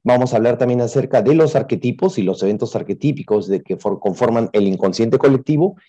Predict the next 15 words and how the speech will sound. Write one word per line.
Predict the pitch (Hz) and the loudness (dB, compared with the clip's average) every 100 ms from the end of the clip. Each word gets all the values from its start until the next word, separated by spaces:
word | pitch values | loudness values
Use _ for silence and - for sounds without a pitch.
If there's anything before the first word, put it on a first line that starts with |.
| _ | _
y | 139 | -2
finalmente | 139 131 123 123 123 131 135 143 147 - _ | 0 2 4 4 4 2 2 0 -2 -4 _
el | 101 95 | -2 0
método, | 95 117 110 - 78 78 | 0 0 0 -2 -4 -4
el | 95 | -4
método | 101 107 113 113 117 117 - - | -2 -2 0 2 2 2 0 -2
que | 95 | -4
empleamos | 87 85 104 107 139 226 - _ - - | -4 0 2 2 2 -2 -6 _ -18 -4
dentro | 101 104 - 98 | 0 0 0 0
de | 92 | 0
varias | 85 107 127 123 | 2 2 2 0
herramientas | 107 90 101 113 110 180 180 | -4 -2 -2 -2 -2 -4 -4
para | - 104 117 113 - | 0 2 2 0 -4
poder | 101 95 101 104 - | 0 2 2 -2 -6
obtener | 98 - 95 107 104 | -8 -4 -4 -2 -2